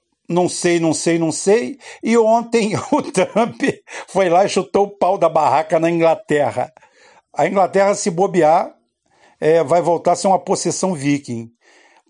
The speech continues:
Porra, o cara foi lá, dormiu, no, como eu já falei ontem, dormiu no, no discurso daquela rainha Matusquela também, aquele fa-, rainha do faz de conta, e xingou todo mundo,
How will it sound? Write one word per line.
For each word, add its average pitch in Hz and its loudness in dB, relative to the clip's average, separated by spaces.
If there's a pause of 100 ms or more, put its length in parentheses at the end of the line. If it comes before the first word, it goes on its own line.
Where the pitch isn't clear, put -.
Porra, 170 2
o 147 -2
cara 185 2
foi 160 0
lá, 165 2
dormiu, 156 0
no, 143 0 (200)
como 151 -4
eu 147 0
já 147 0
falei 147 0
ontem, 160 -2
dormiu 147 -2
no, 147 -2 (300)
no 139 0
discurso 139 -6
daquela 131 0
rainha 127 -2
Matusquela 127 -2
também, 147 -4 (340)
aquele 117 -6
fa-, - -4
rainha 127 -2
do 113 -10
faz 127 -2
de 123 -8
conta, 180 -4 (580)
e 147 2 (320)
xingou 165 0
todo 147 0
mundo, 190 -2